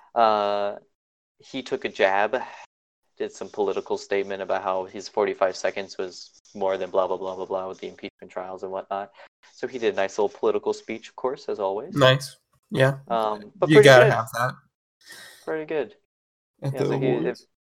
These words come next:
Speaker 1: that's his first Oscar.
Speaker 2: Oh, really?
Speaker 1: Yeah.
Speaker 2: I,
Speaker 1: Which,
Speaker 2: I,
Speaker 1: yeah.
Speaker 2: I liked his nod to, um, Leonardo DiCaprio.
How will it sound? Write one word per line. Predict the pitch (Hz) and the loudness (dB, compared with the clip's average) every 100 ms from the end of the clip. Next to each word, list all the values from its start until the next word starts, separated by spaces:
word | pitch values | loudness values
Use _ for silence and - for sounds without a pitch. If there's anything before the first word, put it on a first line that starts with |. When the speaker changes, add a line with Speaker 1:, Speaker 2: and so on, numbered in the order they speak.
| _ _ - | _ _ 2
Speaker 1:
that's | 139 | 2
his | 151 | 2
first | - 151 143 127 | -2 -2 2 4
Oscar. | 117 - - 143 - _ _ _ _ _ - | 4 2 -8 -8 -8 _ _ _ _ _ 2
Speaker 2:
Oh, | 190 165 | 4 4
really? | 131 127 262 349 - _ _ _ _ _ _ - | 4 4 4 0 -4 _ _ _ _ _ _ -16
Speaker 1:
Yeah. | 127 139 135 _ _ _ - - _ _ _ _ _ _ - - - - | -12 -12 _ _ _ _ -20 -20 _ _ _ _ _ _ -20 -20 -8 4
Speaker 2:
I, | 139 | 6
Speaker 1:
Which, | 127 | 6
Speaker 2:
I, | 135 135 | 6 6
Speaker 1:
yeah. | 131 165 196 - 131 | 4 -4 -8 -2 2
Speaker 2:
I | |
liked | 131 147 147 | 6 4 4
his | 156 131 120 - - | 2 2 2 -4 -4
nod | 131 123 120 117 117 - | 4 6 8 6 4 -4
to, | - 113 113 117 131 - - | 0 2 2 0 -4 -12 -6
um, | 123 120 131 127 131 _ _ _ _ _ _ - | -4 -2 -2 -4 -6 _ _ _ _ _ _ -2
Leonardo | 127 120 117 117 117 | 2 4 4 4 2
DiCaprio. | 117 120 117 127 123 127 | 0 0 -2 2 4 4